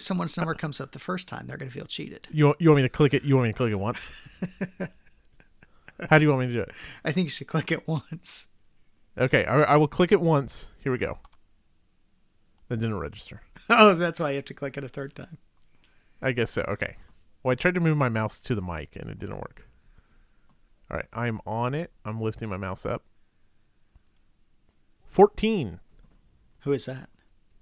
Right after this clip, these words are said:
Speaker 2: Jeffrey Barker.
Speaker 1: Jeffrey Barker.
Speaker 2: Congrats, Jeffrey.
Speaker 1: What was
Speaker 2: I
Speaker 1: his
Speaker 2: will
Speaker 1: game of
Speaker 2: send
Speaker 1: the
Speaker 2: you
Speaker 1: year?
Speaker 2: a m-,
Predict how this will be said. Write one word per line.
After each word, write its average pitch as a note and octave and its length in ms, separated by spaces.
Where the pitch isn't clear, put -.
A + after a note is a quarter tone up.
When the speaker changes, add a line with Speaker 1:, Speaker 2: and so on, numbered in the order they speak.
Speaker 2:
Jeffrey D3 540
Barker. C3+ 760
Speaker 1:
Jeffrey - 360
Barker. C3 320
Speaker 2:
Congrats, A2 680
Jeffrey. - 500
Speaker 1:
What F3+ 100
was G3 120
Speaker 2:
I - 60
Speaker 1:
his G3 160
Speaker 2:
will F3 80
Speaker 1:
game C3+ 80
of B2 80
Speaker 2:
send - 20
Speaker 1:
the A#2+ 40
Speaker 2:
you A#2+ 180
Speaker 1:
year? A2 80
Speaker 2:
a G#2+ 80
m-, G2+ 200